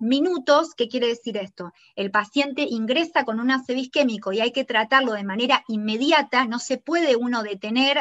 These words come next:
a pedir un test, evaluar si tiene covid, no tiene covid.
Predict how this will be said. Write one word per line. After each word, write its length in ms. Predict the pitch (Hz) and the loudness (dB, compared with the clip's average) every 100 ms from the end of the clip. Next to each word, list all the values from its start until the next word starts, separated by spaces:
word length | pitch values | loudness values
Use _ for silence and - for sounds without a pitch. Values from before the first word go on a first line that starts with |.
| - | -2
a 160 | 196 | -4
pedir 260 | 202 220 247 | -4 -4 -2
un 200 | 233 220 | -4 2
test, 340 | 285 285 294 | 6 6 2
evaluar 440 | 226 202 196 240 240 | -4 -4 -2 -2 -2
si 140 | 208 | -8
tiene 220 | 233 240 | -6 -6
covid, 220 | 226 226 | -4 -2
no 120 | 240 220 | -4 -4
tiene 200 | 220 233 | -8 0
covid. 300 | 294 311 | 0 0